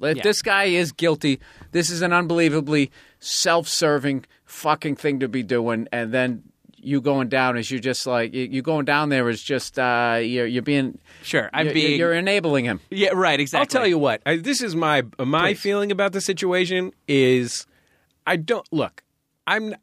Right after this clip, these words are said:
Speaker 3: I don't feel comfortable saying that I'm friends with Dan Klaus,
Speaker 2: Mm-hmm.
Speaker 3: but he's been on my show a couple of times, and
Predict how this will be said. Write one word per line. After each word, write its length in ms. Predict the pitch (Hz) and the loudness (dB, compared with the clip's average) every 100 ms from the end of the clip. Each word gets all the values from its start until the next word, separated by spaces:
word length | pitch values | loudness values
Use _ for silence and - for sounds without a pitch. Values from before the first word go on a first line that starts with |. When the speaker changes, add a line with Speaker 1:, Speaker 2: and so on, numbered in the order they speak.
| - | -4
Speaker 3:
I 120 | 220 | -2
don't 180 | 226 202 | -2 -4
feel 180 | 185 160 | -4 -2
comfortable 440 | 170 143 127 120 | -2 -4 -4 -6
saying 280 | - 147 120 | -2 -2 0
that 120 | 113 101 | 0 0
I'm 160 | 87 | -2
friends 400 | - 139 151 120 | -2 2 4 2
with 140 | 110 - | -2 -2
Dan 240 | 104 95 | -2 -2
Klaus, 520 | - 98 87 85 - - | -4 -2 -2 -6 -12 -2
Speaker 2:
Mm-hmm. 320 | 143 120 98 | 0 0 -2
Speaker 3:
but 140 | 123 147 | 2 2
he's 220 | 147 131 | 2 0
been 240 | 202 226 | -2 0
on 280 | 202 185 156 | 2 2 0
my 160 | 147 139 | 0 0
show 440 | - 143 127 - | 2 2 2 0
a 100 | 123 | -4
couple 360 | - 143 147 165 | 0 0 2 0
of 100 | 151 | 0
times, 540 | 127 107 92 95 - - | 0 -2 -2 -8 -12 -8
and 160 | 131 | -4